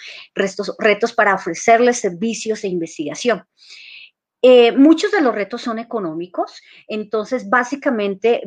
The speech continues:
Colombia, al igual que muchos otros países del mundo, eh, decide,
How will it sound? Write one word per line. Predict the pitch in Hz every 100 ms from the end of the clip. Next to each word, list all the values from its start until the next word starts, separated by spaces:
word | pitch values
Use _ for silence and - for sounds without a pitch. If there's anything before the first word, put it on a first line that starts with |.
| 185
Colombia, | - 208 202 214 233 254
al | 190
igual | 175 175
que | 220
muchos | 220 240 240
otros | 226 254
países | - 208 196 214
del | 233
mundo, | 247 240 240 240 - - -
eh, | - 180
decide, | 190 - 269 277 285